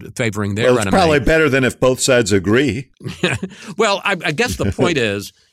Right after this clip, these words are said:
Speaker 1: you know, at a certain point, you just gotta do your job. You gotta turn off the noise.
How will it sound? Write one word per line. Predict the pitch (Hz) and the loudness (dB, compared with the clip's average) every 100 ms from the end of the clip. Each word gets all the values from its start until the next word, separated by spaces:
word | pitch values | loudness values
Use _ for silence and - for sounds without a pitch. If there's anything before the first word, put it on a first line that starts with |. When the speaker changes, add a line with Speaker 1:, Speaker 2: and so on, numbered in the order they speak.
| _ _ _ _ _ - - | _ _ _ _ _ -20 -20
Speaker 1:
you | - 170 | -10 -6
know, | 165 147 147 | -2 -2 -2
at | 147 | -4
a | 127 | -6
certain | - 185 139 120 - _ _ | -4 -4 -4 -8 -10 _ _
point, | - 139 127 | -4 -4 -2
you | 113 | -4
just | 160 - | -4 -4
gotta | 107 | -4
do | 90 | -4
your | 101 92 | -4 -6
job. | 82 90 92 90 101 | -6 -6 -4 -6 -6
You | |
gotta | 110 107 | -6 -4
turn | - 104 | -4 -4
off | 101 95 - | -4 -6 -6
the | 92 | -6
noise. | 95 92 92 95 92 | -6 -4 -4 -6 -8